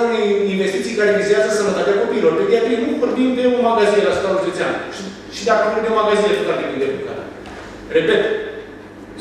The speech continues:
suma aprobată, contract semnat, constructorul stă să înceapă. Nu putem, pentru că nu avem autorizație. Nu putem începe lucrare fără autorizație de construcție.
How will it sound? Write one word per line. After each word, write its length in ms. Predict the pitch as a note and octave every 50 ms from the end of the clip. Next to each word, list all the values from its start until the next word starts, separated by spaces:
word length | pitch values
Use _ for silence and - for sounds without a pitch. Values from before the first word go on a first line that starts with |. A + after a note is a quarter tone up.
| - -
suma 220 | G3 G3 G3 G3 G#3
aprobată, 460 | G#3 G#3+ A#3 A3+ A3+ A3+ A3 A3 A#3 A#3 A#3 A#3 - - - - - - - - - - - - - - E3
contract 400 | E3 D#3+ E3 F3 G3 G3 G3 F#3+ -
semnat, 300 | D#3+ - D3+ D#3+ D#3+ - - - G3+
constructorul 460 | G3 F#3+ G#3+ A#3 A3+ A#3+ A#3 A3 -
stă 100 | - A#3 G#3+
să 100 | A3 A3
înceapă. 300 | A3 G3+ F#3 - - - - - - - - - - - -
Nu 80 | - - - -
putem, 180 | - - G3 G#3
pentru 160 | - - A3
că 40 | A3
nu 80 | A3
avem 200 | A3 G#3+ G#3+ G#3+ G#3
autorizație. 420 | G#3+ G#3+ G#3+ G3 F#3 - - -
Nu 80 | - -
putem 160 | - D#3+ D#3
începe 240 | - - D3+ C#3+ C3
lucrare 260 | B2+ C3+ C#3 C#3 - -
fără 100 | - -
autorizație 380 | C3+ C3 C3+ C#3+ D3 D3 D3 D3
de 80 | D3 D#3+
construcție. 360 | E3 - - - - - -